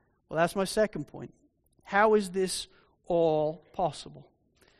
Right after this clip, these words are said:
Now, my friends, this part of the story, as we continue to mine for beautiful treasures in deep caves, is indeed another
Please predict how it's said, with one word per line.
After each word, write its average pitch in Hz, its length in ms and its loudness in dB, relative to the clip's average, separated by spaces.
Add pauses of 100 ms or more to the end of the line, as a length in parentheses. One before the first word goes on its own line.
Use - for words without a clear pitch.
(520)
Now, 160 100 0
my 175 140 4
friends, 185 320 0
this 196 300 2
part 185 480 0
of 170 240 -4
the 175 100 -4
story, 160 680 -6 (720)
as 170 120 -2
we 160 120 -4
continue 175 480 -2
to 143 180 -4 (220)
mine 180 500 4
for 151 140 -6
beautiful 175 420 -2
treasures 165 580 0
in 156 300 -6
deep 170 300 -8 (180)
caves, 139 680 -4 (500)
is 170 160 2
indeed 165 440 -2
another 156 600 -4